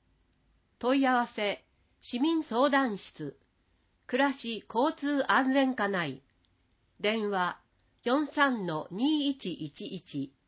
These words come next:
内線二五五三、二五五四。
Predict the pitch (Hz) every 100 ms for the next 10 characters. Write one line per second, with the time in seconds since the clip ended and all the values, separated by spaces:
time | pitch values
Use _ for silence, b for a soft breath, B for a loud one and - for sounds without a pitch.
0 | _ _ _ _ _ 185 202 240 - 208
1 | 185 175 - 233 302 285 294 262 156 170
2 | 170 - 156 143 - _ _ _ _ 220
3 | 285 302 311 262 170 165 185 180 170 143
4 | 135